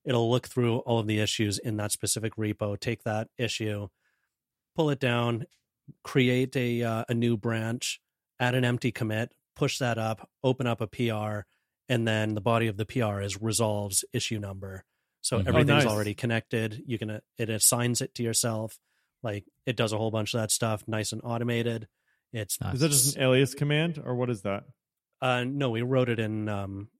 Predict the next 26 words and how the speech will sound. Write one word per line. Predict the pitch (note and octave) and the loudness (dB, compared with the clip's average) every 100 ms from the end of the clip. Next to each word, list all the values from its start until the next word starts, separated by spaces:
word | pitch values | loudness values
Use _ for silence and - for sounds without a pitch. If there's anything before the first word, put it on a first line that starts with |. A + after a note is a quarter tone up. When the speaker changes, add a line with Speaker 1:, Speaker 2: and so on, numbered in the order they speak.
| - | -4
Speaker 1:
as | A2+ | -2
an | G2+ | -2
artisan | G2+ G2+ G#2+ G2 | -2 -2 -2 -4
command. | G#2 G2 G2 G2 _ _ _ _ _ _ _ - | -8 -8 -10 -12 _ _ _ _ _ _ _ -8
Speaker 3:
Oh, | C#3 | -2
gotcha. | B2+ A#2+ G#2+ F2+ _ _ _ - | 2 2 0 -8 _ _ _ -6
Speaker 1:
So | D3+ | -2
we | B2 | 0
got | A#2+ | 2
Speaker 3:
And | C3+ | 2
Speaker 1:
a | |
Speaker 3:
it's | C3+ | 4
Speaker 1:
whole | D3+ | 2
Speaker 3:
like | A#2+ | 0
a | |
Speaker 1:
bunch | G#2+ | 2
of | B2 | 6
stuff | B2 B2+ | 6 6
Speaker 3:
globally | A#2+ | 2
Speaker 1:
that | G2+ | 0
Speaker 3:
installed | A#2+ A#2 | 0 0
Speaker 1:
happens | A2+ | 0
in | |
Speaker 3:
artisan | A#2 A2+ | -2 -4
Speaker 1:
there. | A2+ | -6
Speaker 3:
command? | B2 B2 | -4 -4